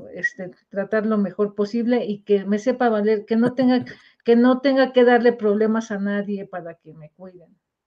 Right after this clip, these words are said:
Speaker 2: Sí, yo pienso, digo, "Ay, carnalito, aguántame, porque todavía me falta ver a Roger Waters en octubre del dos mil veintidós, ya tengo mi boleto".
Speaker 1: Sí. Ay, mira.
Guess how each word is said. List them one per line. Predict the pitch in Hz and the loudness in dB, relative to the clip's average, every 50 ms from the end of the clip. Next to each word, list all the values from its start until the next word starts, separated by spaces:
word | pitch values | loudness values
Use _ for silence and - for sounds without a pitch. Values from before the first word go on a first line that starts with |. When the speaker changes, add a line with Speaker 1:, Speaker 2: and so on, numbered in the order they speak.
| _ _ _ _ _ _ | _ _ _ _ _ _
Speaker 2:
Sí, | - - 185 202 226 240 262 277 254 | -4 0 0 2 2 0 0 -2 0
yo | 202 247 240 - | 2 2 2 0
pienso, | 240 254 254 208 247 | -2 -6 -4 -2 -4
digo, | 254 247 240 226 214 196 175 165 - 226 | -4 -2 0 0 0 0 -2 -4 -8 -8
"Ay, | 262 302 311 226 185 156 | -10 -10 -10 -10 -12 -10
carnalito, | - - 165 160 165 170 175 180 208 190 - 220 | -4 -2 -2 -2 -2 -4 -6 -6 -8 -6 -6 -4
aguántame, | 196 170 180 180 202 247 330 - 269 240 208 185 | -4 -4 -4 -4 -6 -6 -8 -8 -10 -8 -10 -8
porque | - 170 156 - 170 165 | -8 -8 -8 -8 -10 -8
todavía | - 208 208 226 226 | -6 -6 -6 -6 -8
me | 202 185 | -10 -6
falta | - 208 214 208 208 196 | -4 -4 -4 -2 -2 -2
ver | 202 208 202 | -2 -2 -2
a | |
Roger | 190 196 202 202 196 185 | -4 -4 -6 -6 -6 -6
Waters | 165 180 190 202 202 - 202 175 - 165 | -4 -4 -4 -4 -4 -6 -10 -12 -12 -14
en | 156 151 | -16 -16
octubre | 151 _ - 180 196 190 | -14 _ -8 -6 -6 -6
del | 170 151 | -6 -8
dos | 151 143 143 165 | -10 -12 -12 -14
mil | 175 185 | -14 -12
veintidós, | 196 196 170 143 151 139 151 160 175 175 | -12 -12 -12 -14 -8 -2 0 0 0 0
ya | 190 196 196 | -2 -4 -4
tengo | - 196 196 185 185 | -4 -4 -4 -4 -4
mi | 175 156 | -6 -8
boleto". | 151 143 143 147 139 - - 160 - - - - - - _ - - - - - - - - _ - - - - | -14 -14 -12 -12 -8 -6 -6 -6 -6 -4 -2 -4 -4 -4 _ -10 -10 -10 -12 -12 -12 -12 -12 _ -16 -16 -10 -4
Speaker 1:
Sí. | 233 226 220 226 233 233 240 247 247 247 254 254 - - _ _ - - - _ _ - | -2 0 2 2 2 2 2 2 2 2 0 -2 -4 -10 _ _ -18 -18 -18 _ _ -12
Ay, | 226 220 233 262 294 311 | -8 -4 -4 -4 -4 -4
mira. | 330 339 359 | -6 -6 -4